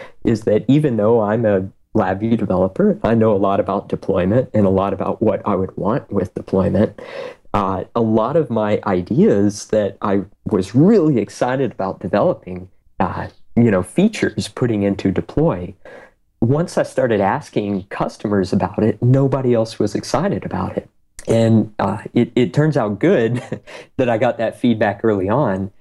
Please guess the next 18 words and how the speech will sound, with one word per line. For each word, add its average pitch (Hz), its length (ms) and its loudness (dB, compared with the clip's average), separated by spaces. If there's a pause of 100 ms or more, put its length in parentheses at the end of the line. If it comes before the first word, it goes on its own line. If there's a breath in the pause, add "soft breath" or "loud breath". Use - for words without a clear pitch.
(240)
because 117 280 0
I 110 120 0
could 117 140 -4
have 101 100 -2
spent 95 360 -6
weeks 110 500 2
or 104 120 4
even 92 260 0
months 127 420 -2
of 92 160 -6
development 107 540 -4
time, 95 440 -6 (440 soft breath)
uh, 87 320 0
essentially 110 680 0
adding 101 460 -2
no 101 560 2 (340 soft breath)
business 98 460 0
value 98 580 -6